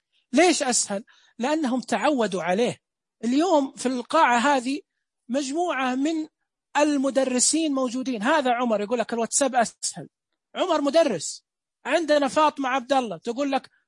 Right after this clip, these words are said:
عندنا الدكتور الفواز يقول. أنتم يا سادة استخدموا ما هو أسهل للكفيف لكي يصل إلى المعرفة.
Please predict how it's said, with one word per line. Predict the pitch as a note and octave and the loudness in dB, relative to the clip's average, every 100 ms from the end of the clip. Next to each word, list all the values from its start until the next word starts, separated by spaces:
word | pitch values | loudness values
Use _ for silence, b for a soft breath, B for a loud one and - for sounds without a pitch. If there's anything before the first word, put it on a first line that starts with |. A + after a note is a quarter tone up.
| _ _ - | _ _ -10
عندنا | A#3 D#4 D#4+ C#4+ D4+ D4+ D4 C#4 C4+ | 0 2 2 2 4 2 2 -2 -6
الدكتور | C4 C#4 - D4+ | -6 -8 0 0
الفواز | C#4+ C4+ C#4+ C#4+ F#3 F3+ | 2 0 2 2 2 -4
يقول. | G#3+ C4 A#3+ _ _ _ _ | -6 -6 -6 _ _ _ _
أنتم | - F4+ - C#4+ | 0 0 0 -4
يا | B3 A#3 | -2 -2
سادة | - C#4+ C4+ G#3 - | 0 -2 -2 -4 0
استخدموا | - - D4+ C4+ G#3+ A#3 A#3 | 0 2 0 0 -6 -6 -6
ما | A3 C4 C#4 | -6 -2 -2
هو | A3 B3+ | -2 0
أسهل | A3+ B3+ C4+ - A#3 G3+ D#3+ _ - | 0 0 0 0 -2 -4 -6 _ -8
للكفيف | A3 G#3 G#3 - C4+ C4 - _ b b b | -6 -6 -8 -4 -4 -4 -8 _ b b b
لكي | G3+ - A3+ | -6 0 2
يصل | B3+ B3 A#3 | 2 2 0
إلى | G#3+ G3+ | 0 0
المعرفة. | F#3 F#3+ D#3+ D3+ - | 0 -2 -4 -8 -14